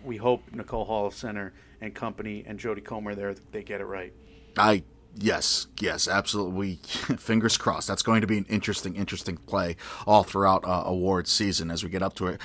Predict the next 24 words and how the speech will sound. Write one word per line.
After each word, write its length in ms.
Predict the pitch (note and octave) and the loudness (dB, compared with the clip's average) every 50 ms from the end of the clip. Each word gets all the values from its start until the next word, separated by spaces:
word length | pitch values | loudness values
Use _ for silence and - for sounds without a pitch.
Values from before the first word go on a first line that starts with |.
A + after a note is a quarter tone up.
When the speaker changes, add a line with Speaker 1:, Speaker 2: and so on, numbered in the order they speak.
| - - - - - | -12 -12 -14 -12 0
Speaker 2:
Kirsten 420 | - - D#4+ G4 - - G#4 B3+ - | 12 12 12 12 12 12 12 12 12
Dunst 500 | G3+ A3 G3+ D3+ - - - - - - - - - | 12 12 12 12 12 10 0 0 -2 -4 -10 -14 -2
from 140 | - D#3 D#3+ | 4 8 10
The 60 | C#3+ | 12
Power 280 | - E3 F#3+ G3+ F#3+ F3+ | 12 12 12 12 12 12
of 80 | D3+ | 12
the 60 | C#3+ C3 | 12 10
Dog. 460 | A#2 C#3+ C#3+ C3 A#2+ G2 F2 E2+ - - - - - - - - - - - _ - - B2 | 12 12 12 12 12 12 12 6 -6 -14 -20 -20 -20 -20 -20 -20 -20 -20 -20 _ -14 -8 4
Look, 300 | C#3+ G#3 F3+ - - - - - _ - - - | 12 12 12 12 12 2 -18 -20 _ -16 -2 2
Speaker 1:
I 80 | C3+ | 10
Speaker 2:
you 80 | F#3 G#3+ | 12 12
have 100 | A#3+ A#3+ | 12 12
Speaker 1:
love 80 | A#3+ | 12
Speaker 2:
an 60 | B3 C#4 | 12 12
Speaker 1:
it. 40 | E4 | 12
Speaker 2:
Oscar-winning 480 | F4 - - E4+ A#3 A3 A3 A3 G3+ | 12 12 8 6 10 10 10 10 12
screenwriter 640 | F#3 - - - E3+ D#3 D3+ C#3 B2 A#2+ A2+ A2 G#2+ G#2+ | 8 8 8 8 8 6 8 10 10 10 10 10 6 2
in 60 | G#2 | 2
this 200 | G#2 G2+ - - | 0 0 0 2
who's 120 | B2+ A#2 | 0 2
also 340 | A#2 C3 D3 D#3+ - - C#3+ | 4 4 4 4 6 4 4
an 80 | B2+ B2 | 4 6
Oscar-nominated 840 | C3 C3 C3+ - - C#3 B2+ A#2+ A#2 A#2 A2+ A2+ A2 G#2+ G#2 G2+ | 8 8 8 8 6 2 4 4 6 6 6 6 4 2 2 0
director 500 | F#2+ G#2+ G#2 G2+ G2+ - - G2 F2+ F2 | 0 0 0 0 -2 -2 -2 -4 -4 -4